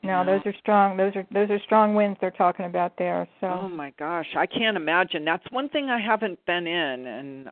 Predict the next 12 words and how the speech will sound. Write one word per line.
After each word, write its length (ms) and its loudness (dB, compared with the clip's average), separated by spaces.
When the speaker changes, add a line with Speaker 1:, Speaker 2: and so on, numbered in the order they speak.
Speaker 1:
I'm, 360 -14
I'm 160 -14
glad. 600 -4
Speaker 2:
No, 320 0
it's, 100 4
Speaker 1:
I 60 0
have 140 2
Speaker 2:
it's 140 4
Speaker 1:
not 260 -4
been 200 -6
in 200 -4
a 280 -6